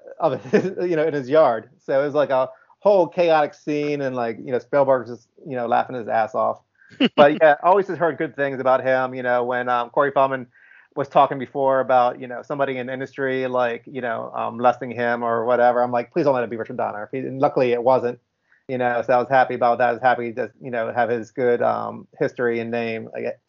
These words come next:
Speaker 1: held up. And
Speaker 2: Yeah.
Speaker 1: it's definitely a sad,
Speaker 2: It leaves a
Speaker 1: a
Speaker 2: good
Speaker 1: sad loss.
Speaker 2: legacy.
Speaker 1: Yeah, great legacy. But this is one song from the movies. I know we played, um, Cyndi Lauper's Goonies Are Good
Speaker 2: Goonies
Speaker 1: Enough,
Speaker 2: Are Good
Speaker 1: like,
Speaker 2: Enough, yeah. <laughs>
Speaker 1: a thousand times in this show. But this is another,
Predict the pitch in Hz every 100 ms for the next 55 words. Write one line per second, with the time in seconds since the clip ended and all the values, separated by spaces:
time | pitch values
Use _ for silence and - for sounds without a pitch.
0 | - 120 113 107 107 110 107 107 - 156
1 | 127 - 170 - 143 127 147 131 127 170
2 | 185 180 160 165 151 127 120 113 107 _
3 | _ _ _ 185 127 107 135 123 113 113
4 | - 113 117 135 - 147 190 208 165 175
5 | 156 156 147 139 139 135 139 135 139 143
6 | 143 135 - 127 120 117 113 110 104 _
7 | _ _ _ 156 143 127 127 123 120 110
8 | - 127 117 120 131 147 110 120 127 139
9 | 143 139 135 131 131 147 143 139 156 180
10 | - 208 208 - - 160 143 135 135 131
11 | 120 123 123 - 131 120 120 117 139 185
12 | 170 170 170 151